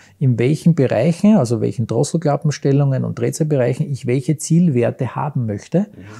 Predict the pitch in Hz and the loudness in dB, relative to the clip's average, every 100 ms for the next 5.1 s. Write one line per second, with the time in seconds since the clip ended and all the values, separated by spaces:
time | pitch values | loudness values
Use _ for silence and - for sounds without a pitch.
0 | - 135 117 120 143 175 - 180 - 175 | -4 -2 0 0 0 -2 0 2 2 2
1 | 175 - 165 170 143 147 139 120 123 - | 0 -2 -2 0 0 0 0 0 -2 -4
2 | 131 147 113 151 170 160 135 151 175 180 | -4 -2 0 -2 -2 -4 -4 -2 0 0
3 | 175 - - - 135 131 139 139 123 - | -2 -16 -6 0 2 2 0 0 -2 -4
4 | 170 135 123 151 147 165 165 156 139 143 | -2 -2 -2 -2 -2 0 0 2 4 2
5 | 151 | 2